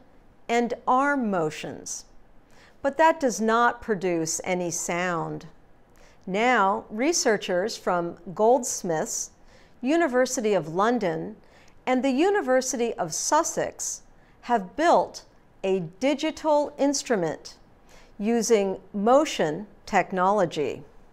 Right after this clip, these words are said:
It turns air guitar motions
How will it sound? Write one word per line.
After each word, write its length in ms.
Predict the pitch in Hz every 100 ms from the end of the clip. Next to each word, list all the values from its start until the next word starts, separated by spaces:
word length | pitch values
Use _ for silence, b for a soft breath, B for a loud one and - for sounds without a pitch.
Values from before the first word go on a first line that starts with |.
| - - - - - _ - - b b b b -
It 220 | 330 339
turns 600 | - 277 254 226 226 226 - - -
air 260 | 247 294
guitar 600 | 247 247 240 - 311 330
motions 720 | 269 190 160 160 156 175 220